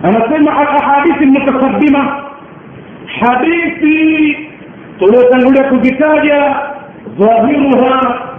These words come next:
kwa uwazi wake, "yaktafi kufru tariku salati," zina hukumu kukufuru mwenye kuacha sala. wa, wa ibahati damu, na kujuzu damu yake kumwagika.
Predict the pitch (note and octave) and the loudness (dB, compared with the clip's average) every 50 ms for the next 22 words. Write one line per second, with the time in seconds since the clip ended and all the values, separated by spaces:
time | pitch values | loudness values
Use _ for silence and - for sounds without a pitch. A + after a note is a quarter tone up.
0 | - - - - A3+ B3+ C4 C4 C#4+ F4 G#4 G#4 - E4+ F4 F4 E4+ E4 D#4+ - | -18 -16 -4 0 2 2 4 4 4 4 2 2 2 2 2 4 4 2 2 0
1 | - - - A3 B3 A#3+ A#3 A#3+ A#3 - - A#3+ B3+ - - A3 A3+ A3+ A3 A3 | -2 -2 0 0 2 2 2 2 0 -2 0 0 0 2 2 2 0 0 0 0
2 | - A3+ - - - G3+ G3 G3 - G3 G3 F#3 F3 F3 E3 - F3+ D#3 - - | 0 0 0 0 0 2 0 2 2 2 2 2 2 0 0 0 -2 -2 -2 -2
3 | E3+ D#3+ D#3+ D#3 C#3 B2 - C#3 C3+ B2 - E3+ F3+ F#3+ F3 - F#3+ G#3+ G#3+ G#3+ | 0 2 2 2 0 0 -2 -4 -6 -6 -4 -2 -2 -2 -2 0 0 0 2 2
4 | A3+ C4+ C4 G3+ D#3 D3+ D3 D3+ D3 - - - - - - - F#3 F3+ - F#3 | 2 2 2 2 2 2 0 0 -2 -6 -10 -14 -16 -6 -2 -2 0 2 2 0
5 | - - A3+ A#3 G3+ D#3+ D#3 D3+ D3+ D#3+ - - - - - G#3+ A#3+ D3+ D#3 D#3+ | 2 2 2 2 4 4 4 2 2 0 -2 -4 -10 -8 -4 -2 0 0 2 2
6 | D#3 D3 D3+ D3+ C#3 C#3 C#3 - - - - - - - - - - - - - | 0 2 2 0 0 0 0 -2 -2 -2 -4 -4 -8 -12 -14 -16 -18 -18 -18 -18
7 | - - - - - - - - - - - - - B2 D#3+ F#3+ F#3 G#3 G#3 - | -18 -16 -16 -16 -16 -16 -16 -16 -16 -16 -10 -4 0 0 2 2 2 2 2 2
8 | F3 G3+ G#3 G#3 G#3 G#3 G#3 G3+ G3+ G#3 A#3 G#3+ A3+ C4+ C4+ B3+ B3+ A3 G3+ G3+ | 2 2 2 2 2 2 2 2 2 2 0 0 0 0 0 0 0 -2 -2 -2
9 | G3+ G3 - A3 G#3+ G#3 F#3 D3 - - - - - - - - - - - - | -4 -2 0 0 2 2 2 0 -2 -6 -10 -14 -16 -18 -18 -18 -18 -18 -6 -2
10 | C3 D#3 F#3+ G3+ G#3 G#3 G#3 G3+ G3+ G3+ A#3 B3+ C4 C4 C#4+ D#4+ D#4 C4+ - C4 | 0 2 2 2 2 2 2 0 0 0 2 2 4 4 4 4 2 2 0 0
11 | B3 A#3 A3+ A3+ A#3+ A3 G#3 G#3 G3 F#3+ F3 E3+ F3 D#3 - | 0 2 2 2 2 2 0 0 0 0 0 -2 -4 -4 -6